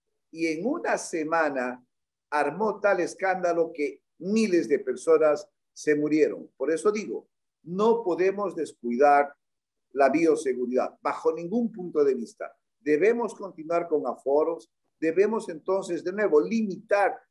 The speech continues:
No puede pasar. Mire, lo que pasó el fin de semana en Guayaquil, en Quito, en el país, con los partidos de fútbol, es vergonzoso. Es vergonzoso para la comunidad, porque cuántos bares fueron cerrados, la gente estuvo sin mascarilla,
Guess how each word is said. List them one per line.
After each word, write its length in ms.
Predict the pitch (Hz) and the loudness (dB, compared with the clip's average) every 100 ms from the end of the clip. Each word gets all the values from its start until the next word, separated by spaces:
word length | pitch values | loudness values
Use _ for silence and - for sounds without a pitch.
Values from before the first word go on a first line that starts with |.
| _ _ | _ _
No 200 | - - | -4 4
puede 280 | 226 185 | 4 4
pasar. 320 | - 131 151 147 | 0 -2 -2 -4
Mire, 200 | 180 160 | -4 -4
lo 120 | 156 | -4
que 100 | - | -2
pasó 300 | 175 170 254 | -2 2 2
el 100 | 233 | 2
fin 200 | 226 226 | -2 -4
de 60 | |
semana 400 | 170 - 151 190 | -4 -2 0 0
en 120 | 160 135 | -2 2
Guayaquil, 500 | 127 120 - 214 160 | 2 2 -2 -6 -4
en 100 | 120 | -6
Quito, 280 | - _ | -14 _
en 100 | 147 | -6
el 140 | 127 123 | -6 0
país, 360 | 127 180 185 _ _ _ | 0 0 -4 _ _ _
con 100 | 170 | -2
los 140 | 160 147 | 0 0
partidos 500 | - 127 175 180 151 | -2 -2 -2 -2 -2
de 100 | 131 | -6
fútbol, 520 | - 214 170 147 - _ | -4 -2 0 0 -2 _
es 200 | 214 214 | 2 4
vergonzoso. 760 | 208 156 139 117 165 170 - - _ | 4 2 -2 -2 -4 -6 -8 -20 _
Es 120 | 170 | -6
vergonzoso 640 | 170 175 160 147 208 208 - | -2 0 -2 -2 -2 -2 -2
para 200 | 175 156 | 2 4
la 200 | 143 131 | 4 0
comunidad, 880 | 135 131 131 127 117 110 170 190 - - _ _ _ _ _ _ | -2 -4 -4 -4 -4 2 4 4 0 -10 _ _ _ _ _ _
porque 400 | 185 165 175 - | -4 -2 -6 -2
cuántos 420 | 208 220 202 135 | -2 0 -4 -2
bares 360 | 175 202 175 - | 0 2 0 -4
fueron 280 | 185 170 | -6 -6
cerrados, 560 | 147 131 135 180 165 147 | -6 -4 0 0 0 -2
la 100 | 185 | -2
gente 480 | 180 214 220 - 196 | -2 -6 -8 -4 -4
estuvo 380 | 156 - 196 170 | -4 -4 -2 -2
sin 200 | - 185 | -2 0
mascarilla, 880 | 165 143 - 131 165 175 175 170 | 2 2 2 4 2 0 4 4